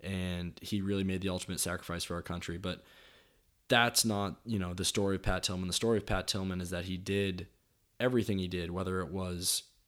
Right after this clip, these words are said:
you know, talking with someone else or, you know, learning about a new person or studying, um,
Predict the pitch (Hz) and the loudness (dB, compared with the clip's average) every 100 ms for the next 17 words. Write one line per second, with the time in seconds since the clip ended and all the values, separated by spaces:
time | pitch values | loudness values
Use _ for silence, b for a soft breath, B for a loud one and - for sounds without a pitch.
0 | _ 101 90 76 - - 104 98 98 95 | _ -8 -6 -8 -12 -4 -2 -2 -4 -2
1 | 90 95 90 87 85 85 - - _ _ | -2 -2 -2 -4 -4 -6 -8 -10 _ _
2 | - 95 90 85 80 _ _ _ _ _ | -8 -4 -2 -4 -6 _ _ _ _ _
3 | _ - 107 92 87 101 101 98 98 92 | _ -10 -6 -4 0 0 2 0 0 0
4 | 92 90 92 92 - 92 92 87 98 - | -2 -4 -2 0 0 -2 -2 -6 -10 -14
5 | _ _ _ _ _ _ _ _ _ _ | _ _ _ _ _ _ _ _ _ _
6 | - - - 113 104 98 87 95 - 85 | -6 0 6 6 6 4 0 -6 -8 -6
7 | 92 87 82 | -4 -4 -6